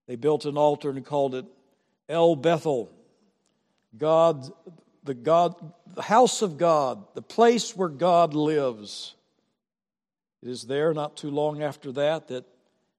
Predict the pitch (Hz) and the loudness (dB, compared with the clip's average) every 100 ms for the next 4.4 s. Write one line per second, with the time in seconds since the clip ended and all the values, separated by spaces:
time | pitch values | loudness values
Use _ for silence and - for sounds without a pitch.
0 | _ - 123 156 180 160 113 101 - - | _ -14 -6 -4 -4 -4 -6 -6 -12 -14
1 | _ _ _ _ - _ 156 156 143 135 | _ _ _ _ -20 _ -8 -8 -8 -8
2 | 131 131 117 _ 135 147 139 123 131 139 | -8 -10 -14 _ -10 -8 -6 -6 -8 -10
3 | _ _ _ - 151 147 - 120 131 127 | _ _ _ -6 -4 -2 -6 -8 -6 -2
4 | 131 147 156 107 | 0 0 -4 -8